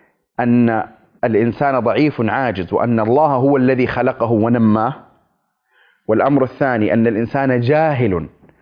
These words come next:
وأن الله هو الذي علمه، مقتضى هذين الأمرين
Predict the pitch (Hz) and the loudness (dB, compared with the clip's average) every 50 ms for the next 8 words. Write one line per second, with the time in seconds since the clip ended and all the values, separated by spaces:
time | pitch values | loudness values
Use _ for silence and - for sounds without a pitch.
0 | _ _ _ - 107 120 127 127 127 127 139 147 143 131 127 147 151 151 139 139 | _ _ _ -2 0 2 2 2 2 2 2 2 2 2 2 2 2 2 2 2
1 | 143 135 127 110 - 107 120 120 120 131 135 120 101 92 113 131 165 - - - | 2 2 2 0 2 2 2 2 2 2 2 0 0 0 0 -2 -2 -4 -6 -16
2 | _ _ _ _ _ _ _ _ _ _ - 117 123 - - - 202 220 196 196 | _ _ _ _ _ _ _ _ _ _ -6 -6 -6 -6 -6 -2 -2 0 2 2
3 | 165 147 131 123 123 143 143 147 143 170 185 185 170 160 143 131 90 127 139 139 | 2 2 2 0 0 0 0 0 2 2 2 2 4 2 2 2 2 2 2 2
4 | 139 143 156 170 180 196 202 190 | 2 2 2 2 2 2 2 0